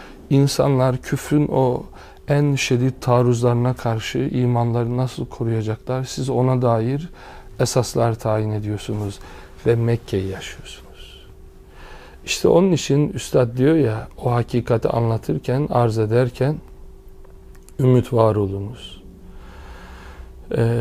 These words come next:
yani istikbaldeki inkılap içinde en gür seda İslam'ın sedası olacaktır. En yüksek seda İslam'ın sedası olacaktır. Onu Mekke'de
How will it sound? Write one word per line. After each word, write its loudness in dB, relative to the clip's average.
yani 4
istikbaldeki 0
inkılap 2
içinde -2
en 4
gür 2
seda 0
İslam'ın 0
sedası -6
olacaktır. -8
En 6
yüksek 2
seda 0
İslam'ın 0
sedası -2
olacaktır. -6
Onu 6
Mekke'de 2